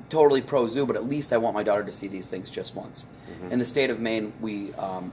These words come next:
Speaker 1: our bats all die. I don't know if it, you have them here in New Brunswick, but
Speaker 2: Yeah, you, you've talked about this before,
Speaker 1: Yeah.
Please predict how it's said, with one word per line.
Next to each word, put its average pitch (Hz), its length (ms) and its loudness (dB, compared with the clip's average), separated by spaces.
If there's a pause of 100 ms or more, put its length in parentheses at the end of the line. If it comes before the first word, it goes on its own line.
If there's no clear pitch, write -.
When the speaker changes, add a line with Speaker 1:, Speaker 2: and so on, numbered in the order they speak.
(140)
Speaker 1:
our 104 100 2
bats 113 380 2
all 92 140 -4
die. - 260 -10 (100)
I 104 60 -6
don't 104 80 -4
know 107 60 -2
if 101 120 -8
it, 101 80 -6 (120)
you 107 100 -6
have 101 160 -2
them 95 100 -10
here 101 140 -6
in 98 80 -6
New 95 80 -4
Brunswick, 98 400 -4
but 87 240 -4
Speaker 2:
Yeah, 120 160 4
you, 120 320 2
you've 143 240 -2
talked 156 300 0
about 127 200 -6
this 104 140 -4
before, 123 300 -2
Speaker 1:
Yeah. 127 260 8